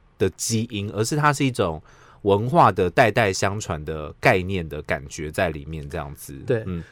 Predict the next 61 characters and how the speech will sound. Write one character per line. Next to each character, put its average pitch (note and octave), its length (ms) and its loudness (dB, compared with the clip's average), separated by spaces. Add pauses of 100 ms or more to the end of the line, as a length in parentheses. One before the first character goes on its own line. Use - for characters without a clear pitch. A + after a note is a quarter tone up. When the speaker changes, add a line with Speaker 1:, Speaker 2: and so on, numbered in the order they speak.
Speaker 2:
那 F3 200 0
我 C3 100 0
们 A#2+ 120 2
反 B2 140 2
而 B2 80 4
看 E3 180 2
到 D#3 100 4
妈 C3+ 140 2
妈 C3 140 2
这 C#3+ 80 0
个 C3 80 4
角 G#2 160 -2
色 A2+ 120 -2
是 A#2 200 -6
比 G2+ 160 -10
较 G2+ 220 -4
保 G2 240 -8
守， F#2 380 -6
然 F#2 160 -10
后 A2+ 140 -4
比 G2 200 -10
较 G#2+ 200 -4
是 G#2+ 220 -10
希 A#2 180 -8
望 A#2 200 -2
守 F2+ 240 -8
成 F2+ 340 -10
就 A#2 160 0
好。 G2+ 100 -8
我 G2+ 120 -4
们 G2+ 120 -4
既 C#3+ 160 -4
然 G2+ 240 -4 (280)
有 A2+ 180 0
一 E3 60 0
些 E3 120 0
我 D3 60 4
们 G2+ 100 -4
自 B2+ 140 -10
己 A#2 100 -6
的 G2 120 -4
本 G#2+ 240 -6
事， - 220 -2
我 A2 40 2
们 F#2 80 -8
就 B2 120 -2
拿 G2 140 -6
这 A2+ 120 -6
个 A2+ 80 -2
本 G2+ 240 -12
事 A2 200 -6
把 F#2+ 240 -12
这 A2+ 120 -8
个 G2+ 100 -8
家 G2 360 -8 (320)
顾 C#3+ 160 0
好 - 260 -12
就 G#2 160 -6
好。 - 300 -14
Speaker 1:
嗯。 A2+ 340 2 (100)
Speaker 2:
对。 G#2 180 -4